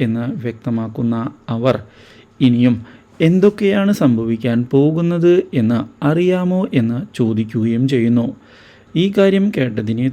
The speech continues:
തുടർന്ന് ഇതിനെല്ലാം താൻ പ്രതികാരം ചെയ്യും എന്നുള്ള കാര്യം അറിയിച്ചിരിക്കുകയാണ് രാഹുൽ. പക്ഷേ ഇനി അതിനൊന്നും സാധിക്കുകയില്ല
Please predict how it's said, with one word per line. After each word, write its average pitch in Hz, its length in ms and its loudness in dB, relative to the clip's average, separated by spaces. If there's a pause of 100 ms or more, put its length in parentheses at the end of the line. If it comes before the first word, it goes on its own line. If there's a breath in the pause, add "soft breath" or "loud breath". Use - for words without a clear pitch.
തുടർന്ന് 117 420 -2 (500 loud breath)
ഇതിനെല്ലാം 113 520 0 (100)
താൻ 117 120 0 (200)
പ്രതികാരം 190 640 2
ചെയ്യും 190 260 0 (160)
എന്നുള്ള 185 260 0 (120)
കാര്യം 117 300 -2 (180)
അറിയിച്ചിരിക്കുകയാണ് 113 1000 -2 (200)
രാഹുൽ. 113 320 -2 (580 loud breath)
പക്ഷേ 127 320 -2 (560 loud breath)
ഇനി 113 140 4 (380)
അതിനൊന്നും 190 560 0
സാധിക്കുകയില്ല 117 840 -2